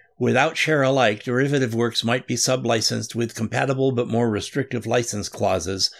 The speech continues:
such as C C by to C C by dash N C.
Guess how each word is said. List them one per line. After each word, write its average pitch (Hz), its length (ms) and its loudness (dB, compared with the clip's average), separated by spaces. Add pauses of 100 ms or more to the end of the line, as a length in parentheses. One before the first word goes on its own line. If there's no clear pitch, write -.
(260)
such 120 340 0
as 104 300 4
C 131 140 2
C 117 200 -4
by 113 480 2
to 117 160 -2
C 117 200 -2
C 113 200 -2
by 104 300 2
dash 104 380 0
N 107 200 0
C. 87 440 -4